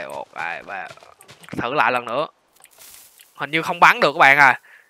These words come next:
Không biết là cái này. Đó. Vẫn không nổ. Ồ, ok, bây giờ chúng ta sẽ thử lại nha các bạn.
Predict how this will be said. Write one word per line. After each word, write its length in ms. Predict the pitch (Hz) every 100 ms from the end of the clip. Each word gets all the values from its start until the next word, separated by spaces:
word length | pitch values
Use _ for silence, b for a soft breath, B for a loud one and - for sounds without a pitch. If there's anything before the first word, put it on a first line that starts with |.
| b _ _
Không 80 | 165
biết 140 | 185 233
là 280 | 170 127 131 135 -
cái 100 | 180
này. 240 | 180 127 - - - - - - - - - - - - - - -
Đó. 340 | 127 139 165 123 - - - - - - - _
Vẫn 160 | 143
không 220 | 160 190 175
nổ. 440 | 120 160 240 - _ _ _ _ _ _ _ _ _ _ _ _ _ _
Ồ, 580 | 202 226 185 151 127 110
ok, 460 | - 117 - 143
bây 80 | 135
giờ 80 | 131
chúng 80 | 123
ta 100 | 143
sẽ 140 | 139
thử 220 | - 123
lại 220 | 151 110 127
nha 100 | 139
các 40 |
bạn. 200 | 135 117